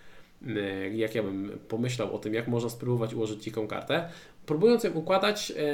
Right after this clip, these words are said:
e, zwróciłem uwagę na to, że można mieć dwóch z tej trójki. Czyli jesteś w stanie mieć Salaha i De Bruyne, Salaha i Bruno, albo De Bruyne i Bruno.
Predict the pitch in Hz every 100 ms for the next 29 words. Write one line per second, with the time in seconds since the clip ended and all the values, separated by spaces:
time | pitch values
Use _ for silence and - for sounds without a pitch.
0 | 143 143 - - 143 147 165 185 160 151
1 | 151 156 160 127 131 127 127 131 147 151
2 | 139 127 123 160 - 131 123 92 - -
3 | - - - - - - 135 123 131 127
4 | 175 190 190 - - 143 139 127 120 113
5 | - - 143 147 127 107 127 185 196 180
6 | 143 131 139 120 110 127 180 180 139 139
7 | 131 127 127 123 117 120 113 104 95 95
8 | - - -